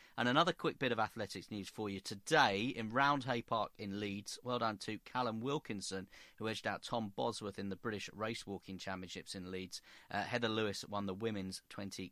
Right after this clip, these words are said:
kilometre event. I don't think Tom Bosworth is in the kind of form that he was a year out from Rio. I know he's been suffering with one or two injuries, which he, he's mentioned. He hasn't raced them without pain for a while. He performed fantastically, beyond, uh, and ahead of expectations in Rio.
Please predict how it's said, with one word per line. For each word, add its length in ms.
kilometre 480
event. 320
I 60
don't 240
think 240
Tom 220
Bosworth 420
is 160
in 140
the 100
kind 260
of 80
form 340
that 80
he 60
was 220
a 60
year 260
out 220
from 240
Rio. 320
I 80
know 100
he's 160
been 280
suffering 380
with 140
one 180
or 80
two 340
injuries, 640
which 160
he, 100
he's 240
mentioned. 420
He 80
hasn't 280
raced 280
them 160
without 320
pain 380
for 100
a 60
while. 260
He 160
performed 360
fantastically, 680
beyond, 520
uh, 220
and 80
ahead 300
of 80
expectations 840
in 140
Rio. 300